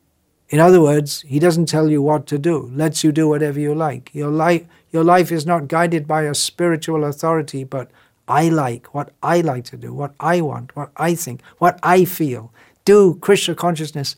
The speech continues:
in the way I like, how I like, when I like, if I like. What have we got here? Cheaters and the cheated.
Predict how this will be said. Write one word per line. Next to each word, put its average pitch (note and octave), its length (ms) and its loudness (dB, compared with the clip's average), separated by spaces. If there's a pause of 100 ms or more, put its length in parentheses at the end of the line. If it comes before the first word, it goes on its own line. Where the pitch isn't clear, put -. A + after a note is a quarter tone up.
(300)
in E3 140 0
the E3 100 2
way D#3+ 360 0
I G3 240 2
like, A#2+ 440 -8 (640)
how G#3 260 4
I F3 140 4
like, B2+ 420 -8
when F#3 240 2
I F#3 120 2
like, C#3 360 -8 (120)
if G3+ 240 2
I F3 120 2
like. B2 380 -10 (120)
What F#3+ 180 0
have G3 60 2
we G3 100 2
got F#3+ 220 2
here? E3 200 -4
Cheaters G3 460 -2
and F#3+ 200 0
the F#3 40 0
cheated. E3+ 500 -6